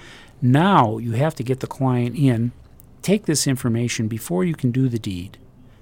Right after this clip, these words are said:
You have the client in to sign, uh,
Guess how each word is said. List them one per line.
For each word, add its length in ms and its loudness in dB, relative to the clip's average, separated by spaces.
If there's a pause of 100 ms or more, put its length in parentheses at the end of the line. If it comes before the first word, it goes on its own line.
(120)
You 140 -2
have 160 0
the 60 -4
client 380 -2
in 140 0
to 120 -8
sign, 500 -4 (500)
uh, 240 -6